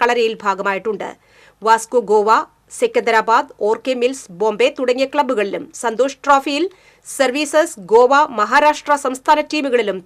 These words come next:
താരമായിരുന്നു. കേരള പോലീസ് ആദ്യമായി ഫെഡറേഷൻ കപ്പ് നേടിയതും ടി കെ ചാത്തുണ്ണിയുടെ പരിശീലനത്തിന് കീഴിലായിരുന്നു. ആയിരത്തി തൊള്ളായിരത്തി എഴുപത്തൊൻപതിലാണ് ടി കെ ചാത്തുണ്ണി കേരളത്തിന്റെ സന്തോഷ് ട്രോഫി പരിശീലകനായത്.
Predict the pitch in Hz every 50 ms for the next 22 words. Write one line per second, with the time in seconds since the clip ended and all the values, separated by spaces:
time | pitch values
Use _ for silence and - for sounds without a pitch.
0 | - 220 220 233 262 226 220 185 175 165 160 170 - - _ _ _ _ _ _
1 | _ _ _ _ _ _ - - 330 349 370 392 392 381 381 359 349 349 349 339
2 | - - 277 285 311 269 269 349 311 339 320 320 320 294 302 269 269 277 311 311
3 | - 311 302 302 294 294 294 285 269 262 254 254 269 269 269 294 339 359 339 -
4 | 320 330 320 330 320 - - 269 277 285 311 285 269 269 262 254 254 262 233 247
5 | 262 - 302 262 262 247 247 233 226 233 220 214 202 202 190 175 165 170 - -
6 | - _ _ _ _ - - - - - - 262 277 311 339 381 - - - 349
7 | 339 339 339 330 330 330 311 - - 320 320 - 302 294 311 285 330 294 294 285
8 | 269 262 254 254 247 247 - 269 269 269 294 285 277 - 262 254 254 277 240 240
9 | 240 240 - - 247 233 254 254 262 277 269 277 254 - 247 247 247 277 262 269
10 | 302 311 302 - - - 277 277 277 - 277 277 269 254 262 254 - 277 240 226
11 | 202 202 185 175 170 175 180